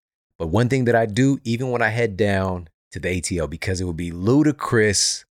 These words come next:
without doing this, is that I'm making sure that I'm bringing my most vital nutrition along with me. So even in my hotel room with my family, every morning,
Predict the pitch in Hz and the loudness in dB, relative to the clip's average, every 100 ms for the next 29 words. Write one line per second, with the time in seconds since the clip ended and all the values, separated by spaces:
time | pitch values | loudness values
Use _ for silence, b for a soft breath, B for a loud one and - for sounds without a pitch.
0 | _ _ _ _ 90 - 101 92 76 82 | _ _ _ _ -6 0 2 0 -2 -6
1 | 71 67 62 - - - - _ _ _ | -6 -10 -14 -10 -10 -10 -14 _ _ _
2 | _ _ 85 87 85 85 101 120 107 - | _ _ -4 -2 -2 -2 -2 0 -2 -2
3 | 92 82 80 69 92 101 101 104 - - | -4 -4 -6 -8 -4 -2 -2 -4 -10 -10
4 | 80 80 78 69 78 80 78 78 73 - | -10 -8 -10 -6 -4 -4 -8 -12 -12 -8
5 | 90 - 73 - 78 78 71 76 - 65 | -6 -8 -12 -16 -10 -8 -8 -10 -10 -14
6 | - _ _ _ _ - - 123 143 151 | -18 _ _ _ _ -2 -2 2 2 2
7 | 151 135 120 127 123 120 117 95 78 65 | 2 0 2 2 2 2 2 2 -2 -4
8 | 90 107 107 - 147 131 87 65 - _ | -4 0 0 2 2 2 -2 -4 -12 _
9 | _ - 110 139 151 180 147 90 76 | _ -6 0 2 4 4 2 0 -6